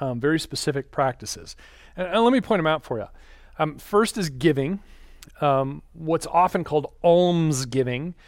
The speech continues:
giving to the poor or the needy. And we find that in verses two through four. Um, also prayer,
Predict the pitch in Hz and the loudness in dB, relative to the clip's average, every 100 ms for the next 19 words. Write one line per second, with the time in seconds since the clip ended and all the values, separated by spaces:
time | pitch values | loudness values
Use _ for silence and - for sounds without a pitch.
0 | - _ _ 135 113 185 185 170 160 135 | -20 _ _ -12 -2 0 2 0 -2 -4
1 | - 139 127 131 135 123 131 170 117 113 | -4 0 0 0 -4 -6 -4 -4 -4 -10
2 | 123 123 120 131 127 120 127 123 117 113 | -12 -14 -8 -8 -4 -6 -8 -10 -8 -8
3 | 123 - 123 113 117 - 104 107 143 - | -8 -10 -10 -10 -12 -12 -10 -10 -12 -18
4 | - - - - _ 143 135 131 - _ | -20 -20 -20 -20 _ 0 0 -2 -14 _
5 | _ _ _ _ _ - _ - 196 - | _ _ _ _ _ -20 _ 6 6 6
6 | 175 - 180 156 | 0 4 6 6